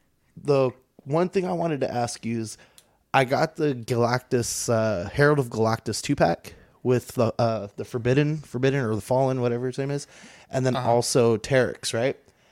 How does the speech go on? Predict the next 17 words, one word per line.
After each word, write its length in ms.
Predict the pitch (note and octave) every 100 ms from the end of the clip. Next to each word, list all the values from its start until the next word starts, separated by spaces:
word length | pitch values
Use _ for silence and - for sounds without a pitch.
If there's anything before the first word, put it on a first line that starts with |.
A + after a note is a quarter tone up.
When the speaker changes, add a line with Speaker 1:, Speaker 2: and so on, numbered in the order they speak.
| _ _ _ _
Speaker 2:
Okay. 140 | B2 A#2
Speaker 1:
Terex 400 | F3+ A#3 A3+ -
is, 140 | A#2+ - -
or, 200 | C3 B2+
uh, 160 | A2+ - - -
the 120 | B2
Fallen, 640 | - D#3+ F#3+ F3 B2 A#2+ - - -
the 80 | B2
Forbidden 400 | B2 C3+ D#3 D#3+
one 140 | D#3
or 120 | C3+
the 60 | A2
Fallen 300 | - C3+ C#3+
one, 140 | D#3
he's, 240 | C#3+ D3 - -
he's 160 | D#3
awesome. 420 | C3 - - G2+